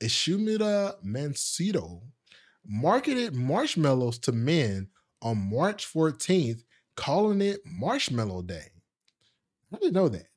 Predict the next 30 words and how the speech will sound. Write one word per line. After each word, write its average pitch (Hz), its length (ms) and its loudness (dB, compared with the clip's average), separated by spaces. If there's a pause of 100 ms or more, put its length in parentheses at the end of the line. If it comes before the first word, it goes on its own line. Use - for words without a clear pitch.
(120)
That's, 139 200 -6
<laughs> - 380 -4
that's 180 180 2
actually 180 280 2
kinda 147 260 0
cool. 98 360 0
Like, 82 200 -16
marsh-, 135 380 -2
I, 117 240 -2
I - 20 -4
see 175 340 2
where 139 220 4
this 127 220 -6
kind 127 240 -4
of 110 200 -4 (360)
term 117 560 -2
comes 156 280 0
from 82 280 -12
now. 78 300 -20
So, 85 360 -14 (560)
uh, 98 120 -8
but 120 140 -2
you'll 170 120 4
see. 170 260 -6 (760)
While 147 320 2
Marshmallow 214 640 2
Day 165 340 6
did 131 260 0
not 170 460 0
succeed 180 640 0